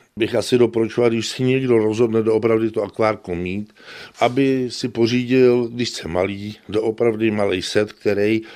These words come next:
se zajde, poradí se, plus další.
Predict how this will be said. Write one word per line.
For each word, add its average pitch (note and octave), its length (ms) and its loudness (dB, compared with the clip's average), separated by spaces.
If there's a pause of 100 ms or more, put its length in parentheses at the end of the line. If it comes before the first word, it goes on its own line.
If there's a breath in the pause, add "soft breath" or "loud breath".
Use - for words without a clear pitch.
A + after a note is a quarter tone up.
(380 loud breath)
se G2+ 220 -4
zajde, A2+ 520 2
poradí G#2 520 2
se, A2 300 2
plus A#2+ 300 0
další. A2 720 -2